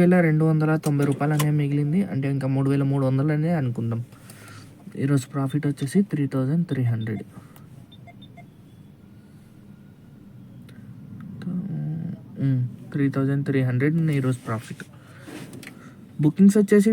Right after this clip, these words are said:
టోటల్ వచ్చేసి ఓలాలో నైన్ రైడ్స్ చేశాను.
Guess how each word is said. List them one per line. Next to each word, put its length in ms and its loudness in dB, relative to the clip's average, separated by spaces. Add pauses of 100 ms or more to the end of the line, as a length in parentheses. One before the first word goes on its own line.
టోటల్ 320 6
వచ్చేసి 340 6 (440)
ఓలాలో 340 8 (720)
నైన్ 220 6
రైడ్స్ 280 2
చేశాను. 360 0